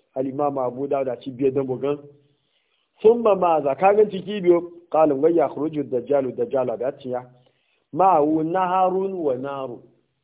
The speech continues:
Nu waje ci. De ene wanda be dajjali.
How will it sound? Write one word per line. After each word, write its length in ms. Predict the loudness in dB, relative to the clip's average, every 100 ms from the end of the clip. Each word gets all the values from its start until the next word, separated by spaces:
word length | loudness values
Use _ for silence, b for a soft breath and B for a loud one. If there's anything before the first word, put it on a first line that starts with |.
| _ _ _ _
Nu 220 | -6 -2 0
waje 340 | -2 -4 -10
ci. 460 | -8 -8 -8 -12 -16 _ _ _ _ _ _ _ _ _ _ _ _ _ _ _ _
De 120 | -6 -2 2 2
ene 480 | 2 0 0 0 -6 -18 _
wanda 240 | -8 -4 -2
be 120 | -2
dajjali. 520 | -4 -6 -6 -8 -10